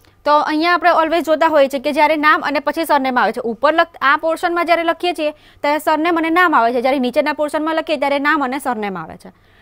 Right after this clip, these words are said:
તો આ થઈ ગયું edited by, બરાબર, એડિટરનું નામ. Then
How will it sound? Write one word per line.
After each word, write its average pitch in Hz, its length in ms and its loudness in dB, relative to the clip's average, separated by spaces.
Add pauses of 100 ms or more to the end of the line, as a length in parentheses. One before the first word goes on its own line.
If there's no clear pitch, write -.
(200)
તો - 60 -8
આ 254 180 4
થઈ 311 180 0
ગયું 381 340 0 (320)
edited 285 380 -2
by, 294 240 2 (1040)
બરાબર, 285 320 0 (160)
એડિટરનું 285 440 0
નામ. 311 180 2 (600)
Then 294 300 -2